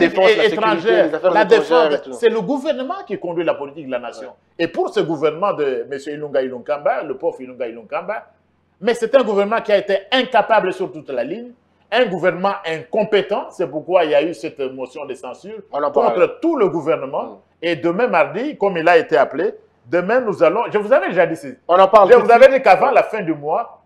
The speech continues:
Speaker 2: on aura fini avec Ilunga Ilunkamba.
Speaker 1: Ah,
Speaker 2: Je crois
Speaker 1: ouais.
Speaker 2: que demain on finit avec lui.
Speaker 1: Très bien, on en parle d'abord. Alors, est-ce qu'il peut y avoir une contradiction entre le Premier ministre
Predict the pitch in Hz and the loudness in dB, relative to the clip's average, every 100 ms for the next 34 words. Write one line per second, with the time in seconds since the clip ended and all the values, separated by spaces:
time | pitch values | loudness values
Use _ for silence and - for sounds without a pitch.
0 | _ 190 180 175 233 247 160 160 147 135 | _ -6 -4 -2 -2 -4 -10 -4 -4 -2
1 | 165 - _ - 160 143 135 120 107 110 | -4 -4 _ -10 -8 -4 -4 -4 -8 -12
2 | 107 104 151 160 254 180 156 180 156 - | -10 0 2 4 4 2 0 -2 -4 -8
3 | 131 117 107 98 - 156 123 113 131 139 | -10 -10 -12 -20 -6 -4 -4 -6 -6 0
4 | 147 123 120 147 160 - - 135 - _ | 0 0 -2 -2 -4 -12 -6 -6 -6 _
5 | _ 240 240 - 359 294 180 214 214 143 | _ -2 -2 -8 -6 -6 -6 -10 -6 -6
6 | 117 131 156 175 - _ _ _ 170 170 | -6 -4 -6 -6 -12 _ _ _ -16 -16
7 | - - 220 220 156 123 107 - 156 190 | -20 -12 -10 -8 -10 -10 -14 -18 -16 -16
8 | - _ _ _ _ _ _ _ 165 165 | -18 _ _ _ _ _ _ _ -6 -6
9 | - 123 - 131 123 _ - 190 170 131 | -8 -12 -12 -14 -14 _ -8 -6 -8 -10
10 | 175 247 _ - | -12 -16 _ -20